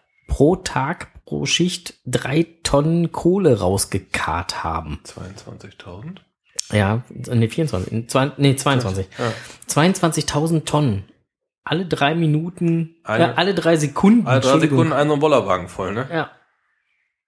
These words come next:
Speaker 2: Je-,
Speaker 1: Unglaublich.
Speaker 2: jeweils eine Tonne drin. Also das muss da richtig, <laughs> da muss richtig was passiert
Speaker 1: Ja,
Speaker 2: sein.
Speaker 1: und, und jeder, und jeder, äh, Kumpel musste, äh, im Prinzip als, als Tagesfuhre beziehungsweise als Tagesarbeit drei Tonnen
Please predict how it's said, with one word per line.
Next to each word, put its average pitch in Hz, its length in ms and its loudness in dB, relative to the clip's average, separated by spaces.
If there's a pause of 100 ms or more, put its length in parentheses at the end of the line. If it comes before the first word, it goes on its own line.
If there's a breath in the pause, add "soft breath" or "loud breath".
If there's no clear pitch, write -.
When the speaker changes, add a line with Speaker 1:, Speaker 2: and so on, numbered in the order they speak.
(320)
Speaker 2:
Je-, 117 100 0
Speaker 1:
Unglaublich. 110 380 0
Speaker 2:
jeweils 139 280 2
eine 139 180 -2
Tonne 143 240 0
drin. 135 240 0
Also 101 160 0
das 113 180 0
muss 127 260 0
da 110 100 4
richtig, 131 440 -2
<laughs> - 40 -12
da - 580 -2
muss - 160 -4
richtig 139 260 -6
was - 60 -16
passiert - 320 -4
Speaker 1:
Ja, 165 60 6
Speaker 2:
sein. 123 100 4
Speaker 1:
und, 131 80 4
und 127 180 2
jeder, 147 340 4
und 131 140 -2
jeder, 135 680 2
äh, 131 40 -6
Kumpel 185 420 2
musste, 170 1080 0
äh, - 20 -2
im 156 80 -2
Prinzip 165 340 -2
als, 135 240 0
als 127 240 0
Tagesfuhre 165 1080 0
beziehungsweise 139 460 2
als 123 200 -2
Tagesarbeit 151 680 -2
drei 147 100 2
Tonnen 113 380 0